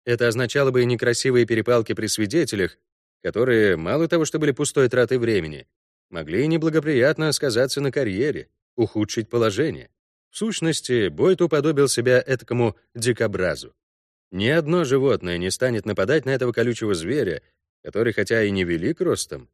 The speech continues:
может причинить серьёзный вред. Даже крупные хищники обходят его стороной. То, что Бойда не трогали, дало ему свободу манёвра, позволило выжить в неблагоприятных условиях,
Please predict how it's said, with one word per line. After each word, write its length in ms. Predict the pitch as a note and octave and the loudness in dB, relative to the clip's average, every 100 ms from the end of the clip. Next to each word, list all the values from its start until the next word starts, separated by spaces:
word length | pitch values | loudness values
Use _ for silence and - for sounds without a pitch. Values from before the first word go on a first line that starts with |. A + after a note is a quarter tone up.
| - | -6
может 380 | F#2+ D#3 E3+ | -2 0 -2
причинить 480 | C#3+ D3+ D#3 D3 E3 | -4 -6 -4 -2 -2
серьёзный 640 | - C#3 F#2+ B2 G#2 G2 F2+ | -2 -2 0 -2 -2 -4 -6
вред. 260 | C#2 - _ _ _ _ _ | -8 -16 _ _ _ _ _
Даже 300 | F#2 G2 G#2 | -2 0 0
крупные 400 | C3 C#3+ B2+ C3 | -2 -2 0 0
хищники 500 | - G3 E3 B2 A2 | -2 -6 -6 -4 -2
обходят 460 | A#2+ - C3+ A2+ A2 | -2 0 0 0 0
его 180 | G#2 | 0
стороной. 540 | F#2 - F#2 D#2 B1+ _ _ _ _ _ _ _ - | 0 -2 -6 -6 -12 _ _ _ _ _ _ _ -4
То, 160 | A#2+ | -2
что 200 | A2 A#2+ | 0 0
Бойда 320 | A#2 B2+ G#2+ | 2 0 0
не 100 | G2+ | -2
трогали, 540 | G2 F3+ D#3+ G2+ D#2+ - _ _ | -2 0 0 0 -4 -8 _ _
дало 320 | A2 G#2+ E3 | -2 2 4
ему 220 | F3 D#3 D#3+ | 2 2 0
свободу 500 | D3 C#3+ C3+ C#3 B2 | 0 2 4 4 4
манёвра, 560 | A#2 G2 E2+ C2 - _ _ _ | 0 -2 -4 -8 -18 _ _ _
позволило 560 | G2+ F2 C3+ C3+ C3 | -4 2 4 6 4
выжить 420 | A2+ G#2+ F3 D3+ C#3 | 2 0 -2 -2 -2
в 40 | |
неблагоприятных 800 | C#3+ C3+ C3+ C3+ C3+ C#3 C3+ B2+ | 0 2 2 2 2 2 0 -4
условиях, 680 | B2 - C#3 A2+ D#2+ C2+ | -4 0 2 2 0 -6